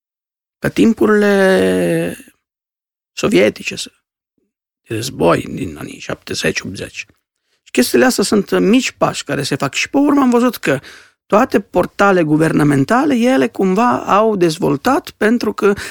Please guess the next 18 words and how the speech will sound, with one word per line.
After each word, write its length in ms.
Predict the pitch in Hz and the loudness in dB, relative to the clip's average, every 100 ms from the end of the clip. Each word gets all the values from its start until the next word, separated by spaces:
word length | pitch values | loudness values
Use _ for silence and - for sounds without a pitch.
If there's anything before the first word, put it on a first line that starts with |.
| - | -2
au 140 | 185 | 0
fost 240 | 180 226 - | 2 2 2
ajutoarele 880 | 170 165 - 247 277 285 254 240 220 | 0 -2 0 2 2 2 2 0 0
și 240 | - 240 | -2 -2
finanțare 560 | - 190 175 - 170 160 | 0 -2 -2 0 0 0
din 120 | 139 | 0
partea 300 | 151 147 156 | -2 -4 -4
Uniunii 260 | 143 139 131 | 0 2 0
Europeană. 560 | 123 - - - - _ _ _ _ _ _ _ _ _ | -2 -4 -6 -8 -14 _ _ _ _ _ _ _ _ _
Chestiile 300 | - - 294 | -6 0 0
astea 180 | 269 - | 0 -4
sunt 240 | - - _ _ _ _ | -6 -8 _ _ _ _
chestiile 420 | - 269 - 226 | 0 0 2 0
care 280 | 202 190 190 | 2 2 2
noi 280 | 185 226 247 | 2 2 4
nu 300 | 226 226 311 | 4 4 4
le 100 | 285 | 4
vedem, 500 | 220 196 175 127 | 4 4 2 0